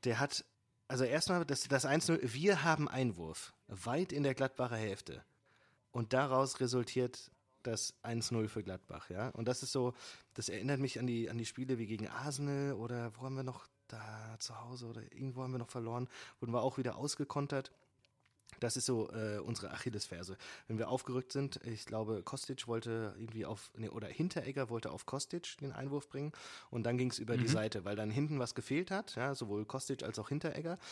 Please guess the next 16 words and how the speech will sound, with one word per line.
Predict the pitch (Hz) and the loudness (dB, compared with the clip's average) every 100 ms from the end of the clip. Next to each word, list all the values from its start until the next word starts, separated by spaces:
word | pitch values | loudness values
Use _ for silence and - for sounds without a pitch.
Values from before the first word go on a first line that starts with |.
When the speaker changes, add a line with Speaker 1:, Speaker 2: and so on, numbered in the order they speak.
| - - | -12 -10
Speaker 1:
Aber | - 120 127 117 - | -4 2 2 0 -4
für | - 135 | -6 2
mich | 143 190 | 2 4
ganz | - 131 | 2 2
eklatant, | - - 131 - 160 220 - - - - | 2 2 2 2 0 -2 -6 -16 -10 -2
in | 117 | 0
der | 117 | 4
Mitte | 147 - 123 143 160 | 4 4 2 2 2
siehst | 180 233 - | -2 0 2
du | 127 | 0
halt, | 104 117 | 0 -2
dass | 113 - | -2 -4
Da | 107 | -4
Costa | - 202 - 180 165 - | -6 -4 -4 -4 -4 -2
und | 175 180 - | -2 -2 -4
Thuram | 151 123 131 131 139 | -4 -2 0 0 -2